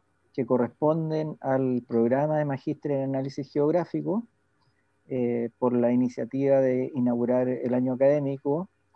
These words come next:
eh, con este, esta, eh, conferencia de, de inaugural. Eh, po-,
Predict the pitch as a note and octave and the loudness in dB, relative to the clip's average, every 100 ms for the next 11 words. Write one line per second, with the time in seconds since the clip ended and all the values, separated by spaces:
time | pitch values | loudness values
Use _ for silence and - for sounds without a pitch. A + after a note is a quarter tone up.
0 | _ _ _ _ C3 A#2 A#2 A2 A2+ - | _ _ _ _ -4 -2 -2 -4 -6 -6
1 | A#2+ A#2+ B2+ - C3 B2 - B2 - B2+ | -2 0 -2 -4 -2 -2 -2 -6 -4 -4
2 | A#2+ A2+ A2 - _ _ _ B2 A#2 A2+ | -2 -4 -8 -18 _ _ _ -2 -2 -2
3 | - A#2+ A#2+ A#2+ B2+ - C3 A#2+ A#2 - | -2 -2 0 0 -2 -2 -2 0 -2 -4
4 | C3+ A#2+ A2+ A2+ A2 _ - A#2 A#2+ A#2 | -4 -2 -2 -4 -8 _ -6 -2 0 4
5 | D3 C3+ F#3+ - _ _ _ _ _ _ | 4 2 0 -6 _ _ _ _ _ _
6 | _ C3+ A#2+ A#2 A2+ - - | _ -4 -2 -2 -6 -10 -12